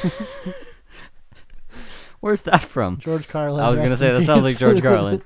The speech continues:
Speaker 1: <laughs>
Speaker 2: "Honey,
Speaker 1: Um,
Speaker 2: honey, the phone rang and it startled me."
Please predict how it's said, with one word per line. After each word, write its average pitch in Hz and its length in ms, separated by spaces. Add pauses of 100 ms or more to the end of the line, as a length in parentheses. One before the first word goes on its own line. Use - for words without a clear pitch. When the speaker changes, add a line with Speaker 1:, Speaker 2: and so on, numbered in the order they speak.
Speaker 1:
<laughs> - 920
Speaker 2:
"Honey, 147 240
Speaker 1:
Um, 160 240
Speaker 2:
honey, 170 200
the 151 80
phone 170 260
rang 110 220
and 131 80
it 131 60
startled 160 520
me." 175 240